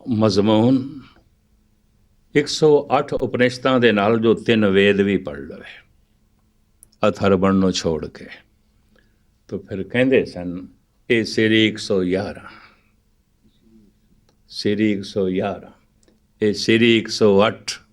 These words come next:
ਇਹ ਸ਼ਾਸਤਰੀ ਜੀ ਮਹਾਰਾਜ। ਇਹਨੇ ਚਾਰ ਵੇਦ ਪੜ੍ਹੇ ਨੇ, ਚਤੁਰਵੇਦੀ ਸਾਹਿਬ।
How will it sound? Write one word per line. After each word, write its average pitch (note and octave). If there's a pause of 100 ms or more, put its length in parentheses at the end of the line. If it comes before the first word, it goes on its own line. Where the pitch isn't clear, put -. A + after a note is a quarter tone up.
(600)
ਇਹ A#2
ਸ਼ਾਸਤਰੀ A2+
ਜੀ A#2
ਮਹਾਰਾਜ। D#2+ (840)
ਇਹਨੇ C#3
ਚਾਰ C3
ਵੇਦ C#3+
ਪੜ੍ਹੇ B2+
ਨੇ, F2+
ਚਤੁਰਵੇਦੀ B2+
ਸਾਹਿਬ। -